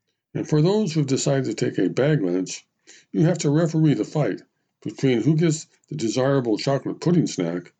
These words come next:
and who gets stuck with the dreaded fruit cup. And finally, you have to call your boss and explain that you're going to be at least an hour late for work, because it's the first day of school and your whole family is in chaos.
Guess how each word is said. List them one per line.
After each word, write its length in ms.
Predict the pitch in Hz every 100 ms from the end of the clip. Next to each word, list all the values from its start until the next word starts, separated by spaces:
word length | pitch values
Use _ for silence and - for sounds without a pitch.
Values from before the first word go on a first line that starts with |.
| _ _ _ _
and 120 | 175
who 140 | 147 185
gets 200 | 156 -
stuck 280 | 127 110 - _ -
with 140 | 123
the 80 | 123
dreaded 340 | 107 104 92
fruit 300 | 87 123 117
cup. 320 | - 76 80 - _ _ _ _ _ _ _ - _
And 140 | 139 127
finally, 540 | 180 202 120 90 95 - _ _ _ _
you 140 | - 143
have 220 | 135 160
to 100 | 160
call 240 | - 139
your 140 | 127 117
boss 440 | 127 104 76 -
and 160 | 277 107
explain 600 | 110 - 160 123 82 80 _ _ _ -
that 140 | 156
you're 80 | 175
going 220 | 175 175
to 80 | 156
be 120 | 139
at 120 | 131
least 220 | 123 135 98
an 80 |
hour 280 | 95 107 107
late 160 | 107 110
for 140 | 92
work, 400 | 101 92 82 - _ _ _ _ _ _
because 380 | - - 131 135
it's 80 | 117
the 100 | 104
first 280 | 151 139
day 120 | - 117
of 120 | 98
school 520 | - 151 95 78 78 _ _ _ _ -
and 140 | 107
your 100 | 101
whole 200 | 101 139
family 540 | - 139 104 82 85 78 _ _ -
is 160 | 95
in 120 | 98
chaos. 720 | 92 113 95 71 - - -